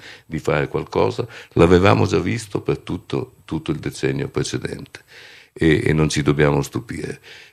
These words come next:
Penso che da questa cosa qui non, non si torni indietro, non, non ci sia tornato indietro. Io, diciamo, l'attacco al cuore dello Stato, le, le, le, le, le formule con cui è stato descritto, diciamo, il finale del decennio,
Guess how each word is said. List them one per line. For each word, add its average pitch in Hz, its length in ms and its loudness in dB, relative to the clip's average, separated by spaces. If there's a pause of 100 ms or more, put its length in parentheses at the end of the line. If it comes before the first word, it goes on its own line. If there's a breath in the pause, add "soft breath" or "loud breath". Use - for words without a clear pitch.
(100)
Penso 127 300 6
che 110 140 4
da 80 120 2
questa 76 260 2
cosa 78 280 4
qui 101 200 2
non, 76 280 2
non 78 180 2
si 71 160 -6
torni 69 300 2
indietro, - 560 -4
non, 71 280 -4
non 69 200 -4
ci - 100 -4
sia 73 220 2
tornato 67 400 -2
indietro. 69 360 -6
Io, 73 220 2 (380 loud breath)
diciamo, 67 340 2 (140)
l'attacco 76 580 2
al 71 80 4
cuore 73 320 4
dello 71 240 2
Stato, 71 540 0
le, 69 160 -8 (300 loud breath)
le, - 420 -4
le, - 240 0
le, 76 200 0
le 80 140 -2
formule 76 540 2
con 69 200 -4
cui 76 240 -4 (460 loud breath)
è - 60 4
stato - 340 2
descritto, 73 540 0
diciamo, 67 340 -4
il 69 80 -4
finale 73 480 0
del 67 120 -4
decennio, 69 680 -2